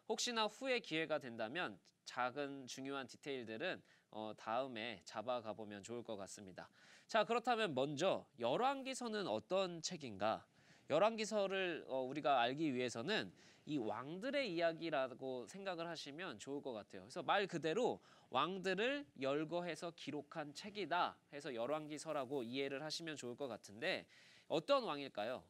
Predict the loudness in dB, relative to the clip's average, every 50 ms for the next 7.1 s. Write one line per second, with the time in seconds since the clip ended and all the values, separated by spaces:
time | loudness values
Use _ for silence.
0 | _ -6 -4 -4 -2 -2 -2 -2 0 0 2 0 0 0 -2 -8 _ _ _ _
1 | -14 -12 -8 -4 -4 -4 -4 -4 -2 0 0 0 0 0 2 2 4 2 2 -2
2 | -6 -4 -4 -2 -2 -2 -4 -6 -4 0 0 0 -2 -2 -8 _ _ _ _ -10
3 | -6 -6 -4 -6 -6 -4 -4 -2 -2 -2 -2 -2 -2 -4 -6 -6 -2 -2 -2 -2
4 | -2 -4 -8 -8 -10 -10 -10 -10 -6 0 2 4 6 6 4 4 0 -4 -8 -8
5 | -6 -4 -2 -2 0 0 0 0 2 2 0 0 -2 -6 -8 -6 -4 -4 -4 -4
6 | -6 -6 -6 -6 -6 -6 -6 -8 -6 -6 -6 -8 -8 -8 -8 -8 -10 -10 -10 -12
7 | -14 -16